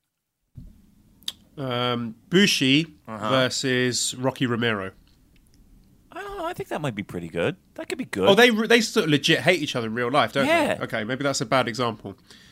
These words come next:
Speaker 1: Um, hmm. Taka Michinoku versus
Speaker 2: Tiger Mask?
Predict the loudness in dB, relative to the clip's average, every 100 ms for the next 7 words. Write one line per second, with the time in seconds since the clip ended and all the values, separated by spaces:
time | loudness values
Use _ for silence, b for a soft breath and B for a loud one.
0 | b b -2 0 0 0 -2 -6 -10 _
1 | _ _ _ _ _ _ -18 -18 B B
2 | B B B B B -14 -8 -6 -4 -6
3 | -6 -8 -14 -18 _ _ _ _ _ -10
4 | -2 -2 2 2 4 2 -2 0 2 0
5 | -2 -4 -4 -2 -2 -2 -2 -4 -2 -2
6 | -4 -4 -4 -4 -6 _ _ _ _ _
7 | _ _ _ _ _ _ -8 -6 -6 -6
8 | -8